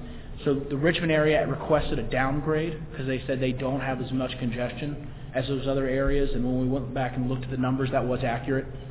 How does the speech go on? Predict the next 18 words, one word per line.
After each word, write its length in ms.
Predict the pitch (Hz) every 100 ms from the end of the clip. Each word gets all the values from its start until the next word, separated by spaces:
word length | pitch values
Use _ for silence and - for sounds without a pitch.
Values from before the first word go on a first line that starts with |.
| -
Um, 160 | 117
they 120 | 120
really 220 | 127 127 120
don't 260 | 127 120
have 180 | 120 123
the 80 | 127
same 200 | - 131
levels 300 | 123 123 123
of 100 | 127 123
congestion 460 | 117 123 - -
that 120 | 123 120
Northern 240 | 123 123
Virginia, 540 | 120 123 123 123 117 117 - - -
Fredericksburg, 500 | 147 123 113 127 120
and 60 | 120
Hampton 320 | 123 120 117
Roads 280 | 120 127 -
have. 260 | 139 139